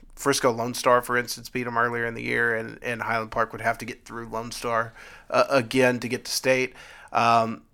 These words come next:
I think, to me, this is the year Denton Ryan puts it all together. They get past Highland Park, which has been a major hurdle for them for the last four years. Um, and Denton Ryan comes out of Region one easily, uh, defeats either Highland Park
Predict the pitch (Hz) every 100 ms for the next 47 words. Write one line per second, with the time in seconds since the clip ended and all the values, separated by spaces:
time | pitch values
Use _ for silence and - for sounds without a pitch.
0 | _ _ - 139 170 190 160 135 - 123
1 | 135 139 127 131 127 131 123 120 135 131
2 | 120 107 113 120 110 107 120 - 117 110
3 | 110 113 113 107 107 107 107 123 - 123
4 | 117 - 120 110 110 131 120 120 127 123
5 | 110 120 113 113 123 127 127 127 117 117
6 | 117 - 110 110 110 113 113 110 - 120
7 | 120 113 113 117 - - - - - -
8 | - - 117 113 - 123 120 139 131 123
9 | 123 117 123 117 117 113 123 120 117 113
10 | 113 165 180 170 175 160 147 - - -
11 | - 131 123 113 156 143 - - 147 139
12 | 117 127 117 - 123 123 123